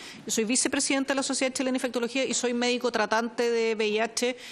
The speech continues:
en el principal centro de V I H, por eso vine yo y no vino el presidente que es pediatra y que la verdad no ve V I H, así que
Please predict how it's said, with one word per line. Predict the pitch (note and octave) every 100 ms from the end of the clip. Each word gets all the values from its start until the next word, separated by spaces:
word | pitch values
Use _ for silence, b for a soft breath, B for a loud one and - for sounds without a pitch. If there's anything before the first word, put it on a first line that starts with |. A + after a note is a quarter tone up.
| B -
en |
el | G#3+
principal | G#3 G#3 A3
centro | G#3+ A3+ G#3+ A3+
de | A3
V |
I |
H, | A#3 B3
por | A#3
eso | A#3+ C4+
vine | B3+ B3
yo | A#3 C4 C#4
y | A#3+
no | A#3
vino | A#3+ B3+
el |
presidente | A#3+ A#3+ B3 B3+ C4
que | B3
es |
pediatra | - A#3 C4+ C4 C4 C4+
y |
que | A3+
la | A3+ A3
verdad | A3+ A#3+
no | A#3 A3
ve | B3
V | A3+
I | F#3 E3+
H, | D#3 -
así | A#3+ A3
que | G#3+ G#3+